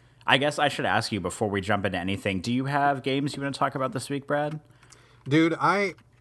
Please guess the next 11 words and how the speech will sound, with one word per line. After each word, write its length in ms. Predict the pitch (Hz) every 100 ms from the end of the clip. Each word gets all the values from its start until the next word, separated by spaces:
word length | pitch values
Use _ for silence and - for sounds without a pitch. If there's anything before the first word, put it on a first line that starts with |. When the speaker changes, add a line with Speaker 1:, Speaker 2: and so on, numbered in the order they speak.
| _ _
Speaker 2:
despite 460 | 147 156 151 196 220
the 80 | 196
fact 360 | 185 170 170
that 100 | 135
I 160 | 135 147
have 240 | 135 127
been 160 | 113 117
working 360 | 110 117 131 131
so 180 | 135
much, 240 | 113 117
I 80 | -